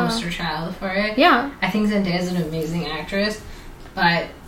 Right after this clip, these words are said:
Speaker 1: you know, it's hard not to look at, like, all these Netflix shows coming out,
Speaker 2: Mm-hmm.
Speaker 1: and it's always, like, someone, the colorism is real, and it's
Speaker 2: <laughs>
Speaker 1: very
Speaker 2: Yeah.
Speaker 1: apparent in these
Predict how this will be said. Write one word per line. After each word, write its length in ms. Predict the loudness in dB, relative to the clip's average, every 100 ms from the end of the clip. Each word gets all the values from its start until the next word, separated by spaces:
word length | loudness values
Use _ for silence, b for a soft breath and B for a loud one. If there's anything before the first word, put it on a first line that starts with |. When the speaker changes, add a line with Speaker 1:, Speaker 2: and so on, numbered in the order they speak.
| -4
Speaker 1:
you 80 | 0
know, 320 | 2 2 0 -4
it's 120 | -4
hard 320 | 0 2 2
not 200 | 2 0
to 80 | 0
look 200 | -2 0
at, 120 | 0
like, 160 | -2 -6 -6
all 180 | -4
these 200 | -2 0
Netflix 320 | 0 -2 -2 -6
shows 320 | -4 -4 -4
coming 320 | -4 -2 0
out, 260 | 0 -2 -6 0
Speaker 2:
Mm-hmm. 140 | 6 10
Speaker 1:
and 100 | 10
it's 280 | 8 2 -4
always, 300 | -2 -2 -4
like, 160 | -8 -10
someone, 560 | -4 -2 0 2 0 -2 -10 -14 -8
the 80 | -6
colorism 580 | 0 4 4 4 4
is 160 | 4 4
real, 400 | 2 4 4 4
and 140 | 2 2
it's 180 | 8 8
Speaker 2:
<laughs> 80 | 8
Speaker 1:
very 280 | 6 8 8
Speaker 2:
Yeah. 240 | 6 4
Speaker 1:
apparent 360 | -2 0 0 0 -2
in 80 |
these 320 | -4 -4 -8